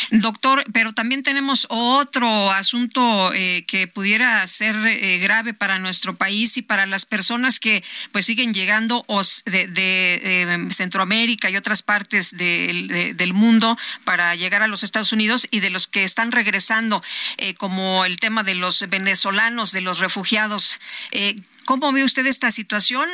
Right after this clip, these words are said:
Veía, eh, un artículo que publicó sobre esto y decía usted, ¿cuál será el destino de los cientos de venezolanos que todos los días serán regresados a las ciudades fronterizas mexicanas?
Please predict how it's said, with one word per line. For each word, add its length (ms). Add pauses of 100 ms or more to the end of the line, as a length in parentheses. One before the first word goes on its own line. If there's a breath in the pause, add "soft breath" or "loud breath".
(100)
Veía, 600
eh, 140
un 160
artículo 380
que 100
publicó 640
sobre 420
esto 420
y 220
decía 260
usted, 240
¿cuál 220
será 240
el 80
destino 400
de 80
los 140
cientos 240
de 80
venezolanos 640
que 80
todos 180
los 160
días 300
serán 340
regresados 580
a 60
las 140
ciudades 240
fronterizas 600
mexicanas? 720